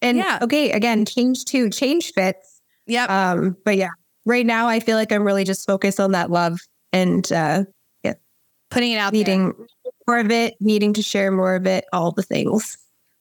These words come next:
Speaker 2: Yes. Life becomes a lot more peaceful, and it really does come back tenfold, that energy that you put out into the world. Fully, full believer in that. Whatever you put out into the universe will come back to you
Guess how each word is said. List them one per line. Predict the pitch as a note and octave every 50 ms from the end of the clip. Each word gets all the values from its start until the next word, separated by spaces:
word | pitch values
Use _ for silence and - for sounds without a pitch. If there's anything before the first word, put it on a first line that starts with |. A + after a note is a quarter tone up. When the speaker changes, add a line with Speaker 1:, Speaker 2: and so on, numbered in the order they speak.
| _ _ -
Speaker 2:
Yes. | G3 G3+ G3 G3 F3 - - - - - _ _ _ _ _ _ -
Life | G3 A3 A3+ G#3+ -
becomes | - A#3+ - - A3+ A3 F#3
a | G#3
lot | G3 G3+ G3 G3 - A3
more | G#3+ G#3+ G3+
peaceful, | G#3 - A3+ G#3+ - - - - F#3 E3+ E3+ E3 - _ _ _ _ _ _ _ _ - -
and | G3+ G3 F#3+ F#3 F#3 F#3+ G3 F#3 G3 - _ _ _ _ _ _ _ -
it | G#3 G3+ F#3 F3+
really | F#3+ A#3+ B3 C4+ D4
does | A#3 B3+ B3 A#3 A3+
come | - - A3+ G#3+ G#3+
back | G3+ F#3+ F#3+ - -
tenfold, | - G#3 F#3+ G3 - G3+ F#3+ F3 E3+ E3 D#3 - _ _ _ _
that | - G#3+ G3 F#3+ - -
energy | - G3 G3 F#3+ F#3+ F3 G3+ G3
that | F#3 F3
you | F3+ F3+
put | - G3 F#3
out | F3 F3 F3
into | F3+ F3+ F3 E3+
the | F#3 F3+
world. | F3+ F3+ F3 E3+ F3+ F3 - _ _ _ _ _ _
Fully, | - - - - C4+ C4 C4 C4 C4 B3+ B3+ B3+ C4+ B3+ - _ _ _ _ _ _ _ -
full | - - C#4 C4+ C4+
believer | A#3 B3+ B3 A#3+ A#3+ G#3 G#3+ G#3 F#3+
in | F#3+ F#3
that. | E3+ C#3+ A#2+ - -
Whatever | G3+ G3 G3+ G#3 A3
you | G#3
put | F#3+ - A#3+
out | A3+ A3 G#3+
into | G#3+ G#3 - G#3
the | G#3
universe | G#3+ G3+ G3+ F#3+ F#3+ F#3+ F#3+ - -
will | - F#3+
come | F#3+ - G#3 F#3 F3+
back | F3 F3 E3 -
to | - E3
you | C#3+ C3+ A#2+ - -